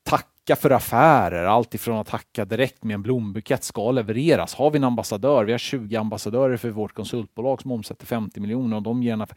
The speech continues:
alltså det är klart att fyller de femtio år ska vara en blombukett levererad och klar.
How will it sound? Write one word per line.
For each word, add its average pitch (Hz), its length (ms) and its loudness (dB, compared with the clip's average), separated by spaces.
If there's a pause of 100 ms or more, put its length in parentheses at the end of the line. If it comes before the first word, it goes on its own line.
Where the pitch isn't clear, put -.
(200)
alltså - 220 -8
det 127 80 0
är - 20 -8
klart 120 400 0
att 107 100 -4
fyller 113 220 -2
de 107 160 -2
femtio 135 540 0
år 131 140 2
ska - 140 -8
vara 95 80 -6
en 98 60 -8
blombukett 104 400 -4
levererad 104 520 -2
och 110 80 -16
klar. 117 320 -2